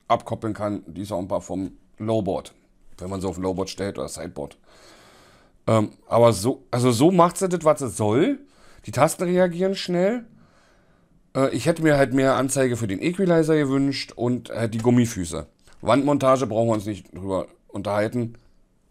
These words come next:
Gibt's nicht. Steht da, ist aber nicht.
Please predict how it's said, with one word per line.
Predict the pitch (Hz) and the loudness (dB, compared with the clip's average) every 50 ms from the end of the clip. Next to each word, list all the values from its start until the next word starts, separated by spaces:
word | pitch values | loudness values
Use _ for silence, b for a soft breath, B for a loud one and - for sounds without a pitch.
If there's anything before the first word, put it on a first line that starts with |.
| _ - | _ -6
Gibt's | 113 101 - - | -4 -4 -4 -4
nicht. | - - - - - _ _ _ _ _ _ _ _ _ _ _ b b b b b b | -8 -8 -12 -14 -18 _ _ _ _ _ _ _ _ _ _ _ b b b b b b
Steht | b - 107 110 95 113 | b -8 -6 -2 2 4
da, | 110 123 139 175 190 - _ _ _ - - - - | 4 4 2 0 -4 -12 _ _ _ -20 -10 0 4
ist | 160 170 151 160 | 4 6 6 6
aber | 120 107 92 87 82 | 4 4 2 0 -4
nicht. | 82 - - - - | -4 -12 -16 -20 -20